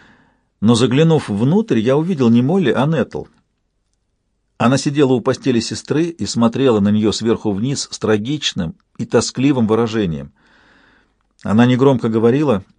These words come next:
«Годами я мечтала о сестре, о той, с кем можно будет делиться мечтами, заплетать друг другу волосы, дразниться из-за мальчиков и подолгу гулять вместе.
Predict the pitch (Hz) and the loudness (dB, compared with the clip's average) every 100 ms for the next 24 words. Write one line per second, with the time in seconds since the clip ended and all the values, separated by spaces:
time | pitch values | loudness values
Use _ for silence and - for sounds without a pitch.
0 | _ _ _ _ _ - 90 113 156 135 | _ _ _ _ _ -18 -2 0 0 0
1 | 135 123 107 92 95 104 101 - 135 151 | 0 2 0 -2 0 -2 -2 -4 -4 -2
2 | 139 117 139 - - 87 85 80 _ _ | -4 -4 -8 -12 -8 -8 -8 -12 _ _
3 | _ _ _ _ 101 110 - 165 170 - | _ _ _ _ -8 -6 0 0 0 -6
4 | - 127 117 143 127 113 104 101 92 120 | -8 -2 -2 -2 -2 -2 -2 -2 -2 -2
5 | 147 - 98 - - 110 127 127 123 _ | -2 -2 -4 -4 -2 -2 0 -6 -14 _
6 | _ _ _ - 90 107 117 113 147 147 | _ _ _ -10 -4 -2 -4 0 0 0
7 | 104 104 95 104 95 95 104 139 135 123 | -4 -4 -2 -4 -2 -4 -4 -4 -4 -8
8 | - - _ - 113 104 110 160 - 107 | -12 -18 _ -2 2 2 0 -6 -6 -8
9 | 98 92 101 104 143 131 - 113 - 113 | -6 -2 -2 0 -4 -8 -10 -12 -8 -4
10 | 110 104 147 104 90 107 135 113 120 117 | -2 -2 -4 -4 -2 -2 -2 -4 -4 -6
11 | - | -6